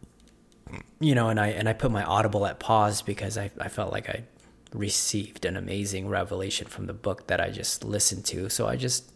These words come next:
so, you know what, I was just being present. I was just being at the moment. And we get to the top of the mountain as I'm driving, and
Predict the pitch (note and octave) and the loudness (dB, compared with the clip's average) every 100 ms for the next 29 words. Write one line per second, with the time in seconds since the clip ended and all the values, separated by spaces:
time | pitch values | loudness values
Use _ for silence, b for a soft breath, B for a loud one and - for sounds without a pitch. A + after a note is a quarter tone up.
0 | - - - - C#3+ C#3+ C#3+ D3 D3 C3+ | -20 -16 -4 2 2 4 4 6 6 4
1 | B2+ - B2 A#2+ A2+ G2 G2+ G2 G#2 A2+ | 2 0 0 0 0 0 0 0 -2 -2
2 | G#2+ G#2 G2+ G#2 G2+ F#2+ G2+ G2 - - | -2 -2 -2 -2 -4 -4 -4 -4 -8 -18
3 | B B B B B B _ _ B2+ B2 | B B B B B B _ _ 4 6
4 | A#2+ A#2+ A#2 - - B2 C3+ D3+ D3+ - | 6 4 0 -6 -4 2 4 4 4 4
5 | C3 A#2 - - G#2 G#2 G#2 G#2 G2+ G2+ | 4 4 0 -2 -2 0 -2 -4 -4 -4
6 | - G2 G#2 G2+ F#2+ F#2+ - - - - | -6 -6 -4 -2 -2 -4 -4 -6 -8 -10
7 | - | -12